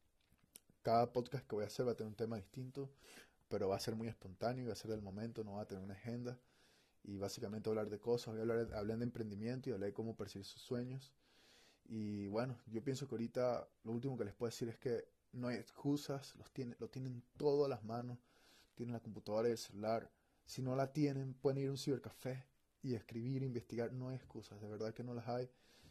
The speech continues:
Y cualquier duda,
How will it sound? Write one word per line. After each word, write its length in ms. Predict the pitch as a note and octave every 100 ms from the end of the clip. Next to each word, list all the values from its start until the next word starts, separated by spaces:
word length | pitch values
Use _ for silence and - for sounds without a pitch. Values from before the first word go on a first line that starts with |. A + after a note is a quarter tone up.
| - _ -
Y 460 | A2 G#2+ G#2 G2+ G2 E2+ - - - _ _ - _ _ -
cualquier 360 | A#2 G#2+ A2+ -
duda, 500 | B2+ C#3 C#3 C#3